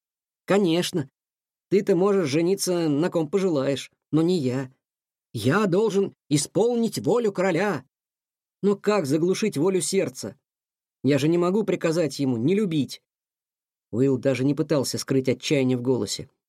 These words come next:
и Рэндаллу было жаль его, хотя он по-прежнему был зол. Поверь, если бы того требовал случай, я смог бы приказать даже сердцу. Я ему хозяин.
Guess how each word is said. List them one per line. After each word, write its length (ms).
и 60
Рэндаллу 380
было 300
жаль 300
его, 300
хотя 260
он 140
по-прежнему 560
был 240
зол. 320
Поверь, 360
если 440
бы 120
того 240
требовал 480
случай, 560
я 180
смог 340
бы 100
приказать 480
даже 220
сердцу. 540
Я 300
ему 200
хозяин. 540